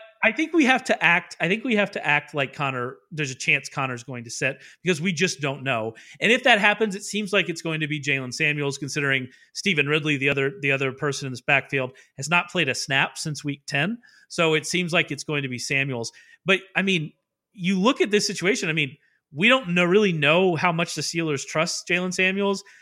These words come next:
He has just twelve carries all season. We didn't know when he was drafted if they even really viewed him as a running back. And, I mean,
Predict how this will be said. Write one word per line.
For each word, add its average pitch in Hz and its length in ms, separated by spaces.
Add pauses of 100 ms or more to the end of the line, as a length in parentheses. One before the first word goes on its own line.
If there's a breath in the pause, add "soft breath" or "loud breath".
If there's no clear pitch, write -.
(120 soft breath)
He - 120
has 156 140
just - 180
twelve 156 360
carries 160 440
all 147 220
season. 165 540 (680 soft breath)
We 165 140
didn't 196 260
know 165 240
when 185 140
he 175 120
was 143 120
drafted 165 480
if 147 100
they 156 100
even 147 260
really 147 180
viewed 131 280
him 160 120
as 127 100
a 123 60
running 143 280
back. 190 280 (260 loud breath)
And, 175 120
I 175 60
mean, 147 240